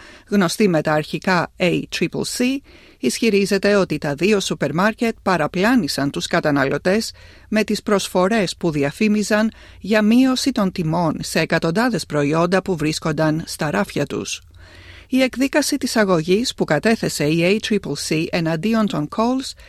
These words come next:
ξεκίνησε σήμερα στο Ομοσπονδιακό Δικαστήριο.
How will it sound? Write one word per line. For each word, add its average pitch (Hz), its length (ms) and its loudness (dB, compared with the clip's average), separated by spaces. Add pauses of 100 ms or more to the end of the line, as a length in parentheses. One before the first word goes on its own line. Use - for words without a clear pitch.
(160)
ξεκίνησε 247 580 0
σήμερα 254 540 2
στο 254 200 0
Ομοσπονδιακό 160 760 0
Δικαστήριο. 131 800 -2